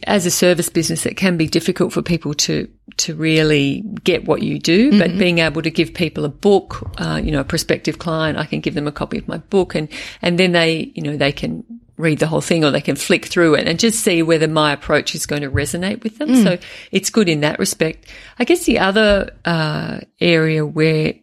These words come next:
Speaker 1: it carries a bit of weight is when I'm doing speaking opportunities. So, or trying to get speaking gigs, you know, saying you've got a book,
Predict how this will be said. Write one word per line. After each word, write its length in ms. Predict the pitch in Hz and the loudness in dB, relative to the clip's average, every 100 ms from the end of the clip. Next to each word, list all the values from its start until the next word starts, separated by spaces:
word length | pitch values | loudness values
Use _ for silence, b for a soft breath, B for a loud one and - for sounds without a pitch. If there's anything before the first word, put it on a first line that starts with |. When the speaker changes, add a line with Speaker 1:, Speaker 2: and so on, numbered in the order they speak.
| - | -6
Speaker 1:
it 160 | 165 | -4
carries 420 | - 165 160 156 - | -2 0 0 0 0
a 40 | |
bit 160 | 175 156 | 0 -2
of 100 | 156 | 0
weight 360 | 160 160 - | 2 2 0
is 200 | 170 156 | 0 2
when 140 | 165 160 | 4 4
I'm 380 | 156 151 151 214 - | 4 2 -2 -10 -10
doing 260 | 160 156 147 | 0 2 2
speaking 600 | - 160 156 165 156 151 B B - | 0 0 -2 -2 -4 -4 B B -6
opportunities. 720 | - - - 151 151 151 - | -4 -2 -2 -2 -2 -4 -2
So, 300 | - 156 151 B B - | 0 0 -2 B B 0
or 120 | 156 | 2
trying 280 | - 175 139 | 4 2 2
to 60 | |
get 220 | 135 156 - | 0 -2 0
speaking 440 | - 151 - 151 | 0 -2 -2 -6
gigs, 440 | - 131 - - | -4 -4 -4 -4
you 100 | 156 | 0
know, 240 | 156 147 185 226 | 2 0 -2 -4
saying 540 | - 185 175 170 156 | 0 2 2 0 -2
you've 160 | 151 - | -4 -2
got 160 | 139 | -2
a 40 | 143 | 0
book, 460 | - 185 - - | 2 2 0 -12